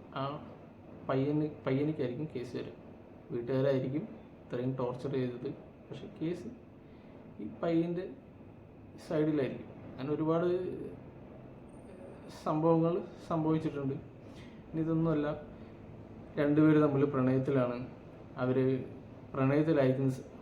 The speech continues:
സമയത്ത് പരസ്പരം സംഭവത്തോടെ ശാരീരിക ബന്ധത്തിൽ ഏർപ്പെട്ടിട്ടുണ്ടാവാം.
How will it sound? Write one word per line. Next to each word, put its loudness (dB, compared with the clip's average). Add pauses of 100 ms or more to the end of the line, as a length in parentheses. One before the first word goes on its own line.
(120)
സമയത്ത് 0 (300)
പരസ്പരം 0
സംഭവത്തോടെ 0 (540)
ശാരീരിക -2 (100)
ബന്ധത്തിൽ -4
ഏർപ്പെട്ടിട്ടുണ്ടാവാം. -2